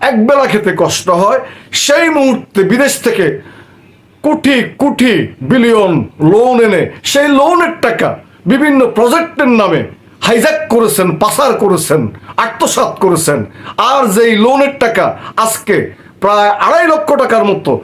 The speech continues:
যে শিশুটি আজকে জন্মাচ্ছে সেই শিশুটিকে পরিশোধ করতে হবে। আমরা প্রতিটি মানুষ বিদেশের আজকে আড়াই লক্ষ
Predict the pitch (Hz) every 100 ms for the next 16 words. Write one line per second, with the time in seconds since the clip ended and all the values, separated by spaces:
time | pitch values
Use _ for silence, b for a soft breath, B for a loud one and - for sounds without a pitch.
0 | B - 147 262 302 - 262 262 233 -
1 | 359 330 - 277 233 - - 123 B -
2 | - 294 330 320 269 226 214 214 214 208
3 | 165 185 196 - 190 156 147 113 B B
4 | B 214 240 233 226 226 285 285 233 196
5 | 175 269 294 190 180 214 190 156 - B
6 | B - 196 - 190 175 202 202 190